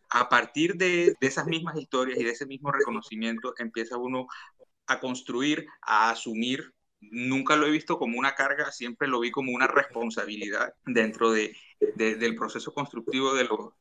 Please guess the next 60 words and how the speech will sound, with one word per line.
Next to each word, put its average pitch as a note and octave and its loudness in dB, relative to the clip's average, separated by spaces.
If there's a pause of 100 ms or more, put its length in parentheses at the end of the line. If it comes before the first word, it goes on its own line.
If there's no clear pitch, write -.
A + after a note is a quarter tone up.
de G#2 6
lo G#2+ 0
que - -10
soy B2+ 0
hoy, B2+ 2
que A2 0
es A2 -4
mi C3+ -2
historia, A#2+ 2
porque G#2 -14
es - -18
que A#2+ 0
yo B2+ 2
soy C3+ -2
la C#3 -2
historia C3 2
que C3 0
he C3+ 0
vivido, C#3 0
lo A2 -4
que A2 -4
he - -6
construido, B2+ 0
lo B2 2
que G#2+ -2
he - 0
visto, C#3+ 2
lo A#2+ 4
que - -2
he - 0
reconocido, C#3 0 (180)
y C3 4
eso B2 4
es - -8
parte C#3+ 4
de, G#2+ 0 (280)
de A2 4
eso, E3+ 0 (320)
con B2 0
todas D3 6
esas D#3+ -2
sentencias B2+ 0 (140)
hacia A2 -2
lo G#2+ 0
que G#2+ -6
podía G#2+ -2
ser, - 0
porque - -20
es - -20
que B2+ -2 (120)
te A2 2
van G#2+ 0
sentenciando. B2 -2 (160)
Y A2+ -12
si - -2
eres C#3 0
criado C3+ 0
por C3 -2
mujer, A#2+ -2
¿qué? A#2+ 2